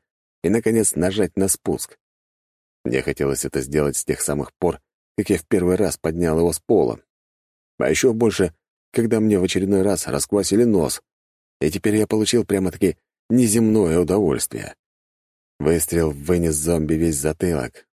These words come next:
но я не стал себя останавливать, передернул затвор и выстрелил еще раз. Зомби затих, и мне очень захотелось развернуться и всадить в преследователей всю оставшуюся обойму.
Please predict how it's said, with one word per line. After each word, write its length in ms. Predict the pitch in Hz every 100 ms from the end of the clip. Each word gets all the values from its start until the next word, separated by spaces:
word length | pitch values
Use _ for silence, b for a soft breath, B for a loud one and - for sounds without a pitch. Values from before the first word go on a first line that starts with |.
| _ -
но 220 | 69 98
я 120 | 117
не 120 | 113
стал 260 | - 123 117
себя 220 | 98 95
останавливать, 720 | 87 92 101 87 78 69 - _ _ _ _ -
передернул 480 | 92 107 107 104 92
затвор 420 | 92 104 104 98
и 60 |
выстрелил 520 | 98 95 104 95 95 92
еще 360 | 87 - 107
раз. 280 | 76 - - _ _ _ _ _ _ _ _ _ _ _ _ _ _ -
Зомби 380 | - 73 69 65
затих, 500 | 65 67 78 - - _ _ _ _ _ 69
и 100 | 78
мне 280 | 90 104 107
очень 340 | 104 92 92
захотелось 720 | 85 82 87 92 90 85 -
развернуться 760 | 64 80 82 82 95 95 - 82
и 80 | 80
всадить 440 | - 78 87 -
в 80 | -
преследователей 760 | 80 - 87 80 78 80 78
всю 200 | - 92
оставшуюся 600 | 80 - 80 - 80 80
обойму. 580 | 82 98 110 95 76 60